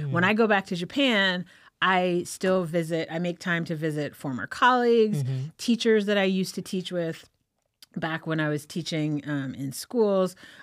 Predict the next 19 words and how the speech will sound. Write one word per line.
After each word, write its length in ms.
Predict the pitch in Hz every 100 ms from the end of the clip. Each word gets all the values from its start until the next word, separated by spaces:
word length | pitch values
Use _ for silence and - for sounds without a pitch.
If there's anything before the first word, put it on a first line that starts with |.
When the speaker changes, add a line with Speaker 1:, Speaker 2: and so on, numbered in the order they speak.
| -
Speaker 1:
uh, 160 | 156
my 160 | 143 135
host 400 | - 214 233 -
family. 720 | 220 208 202 202 196 190 190
Speaker 2:
Mm-hmm. 240 | 151 127 123
Speaker 1:
I 180 | 151 151
met 200 | 156 160
up 140 | 170
with 120 | 156
my 120 | 156
host 260 | 139 160 160
sister 560 | 185 165 - 160 160 160 -
a 80 | 139
few 200 | - 165
years 280 | 156 156 151
ago 240 | 147 147
before 320 | 147 - 156
the 100 | 151
pandemic, 640 | 139 156 143 147 143 143